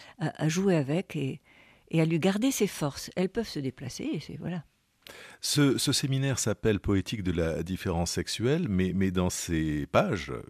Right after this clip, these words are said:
Speaker 2: qui sont donc maintenant publiées, vous parlez, euh, beaucoup de, de, de littérature. Euh, et quand je dis vous parlez, euh, c'est très oral.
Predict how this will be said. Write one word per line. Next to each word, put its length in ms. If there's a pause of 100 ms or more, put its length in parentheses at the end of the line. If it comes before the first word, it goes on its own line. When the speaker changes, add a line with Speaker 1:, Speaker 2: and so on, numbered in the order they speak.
(140)
Speaker 2:
qui 80
sont 200
donc 200
maintenant 240
publiées, 480 (280)
vous 100
parlez, 400
euh, 480
beaucoup 280
de, 240
de, 220
de 140
littérature. 960 (480)
Euh, 200
et 120
quand 140
je 100
dis 100
vous 160
parlez, 760
euh, 180 (240)
c'est 200
très 240
oral. 520